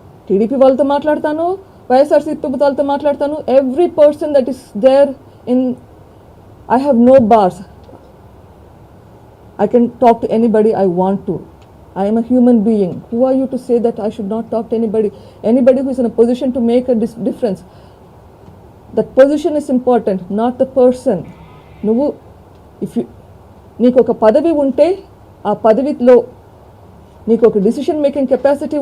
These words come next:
ఉంటే నీతో మాట్లాడడానికి నేను రెడీ. చీఫ్ మినిస్టర్గా నేను నీకు అపాయింట్‌మెంట్ అడిగాను. In fact, written le-, అఫీషియల్‌గా లెటర్స్ కూడా రాశాను, రెస్పాన్స్ లేదు.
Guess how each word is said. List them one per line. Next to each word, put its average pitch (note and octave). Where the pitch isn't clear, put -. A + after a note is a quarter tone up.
ఉంటే D#4
నీతో C4+
మాట్లాడడానికి C4
నేను B3+
రెడీ. B3
చీఫ్ D#4+
మినిస్టర్గా D4
నేను C4+
నీకు C4
అపాయింట్‌మెంట్ D4
అడిగాను. B3
In A3+
fact, D#4
written C#4+
le-, -
అఫీషియల్‌గా F4
లెటర్స్ F#4+
కూడా E4+
రాశాను, C4
రెస్పాన్స్ B3+
లేదు. F#3+